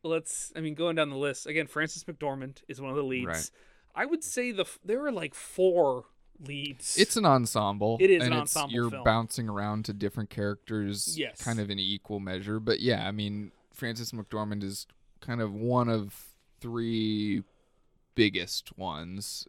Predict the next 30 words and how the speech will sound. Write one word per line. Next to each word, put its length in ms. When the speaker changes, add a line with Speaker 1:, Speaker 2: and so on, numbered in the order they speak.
Speaker 2:
Um, 120
Speaker 1:
Yes. 260
Speaker 2:
you've 120
got 140
George 320
Clooney, 460
of 120
course. 460
Speaker 1:
John 260
Malkovich. 540
Speaker 2:
John 180
Malkovich, 460
Brad 320
Pitt, 320
Tilda 260
Swinton, 480
Richard 360
Jenkins, 800
Speaker 1:
God. 100
Speaker 2:
and 420
in 140
a 40
small 320
role, 200
J 180
K 180
Simmons. 680
Speaker 1:
J 200
K 360
is 500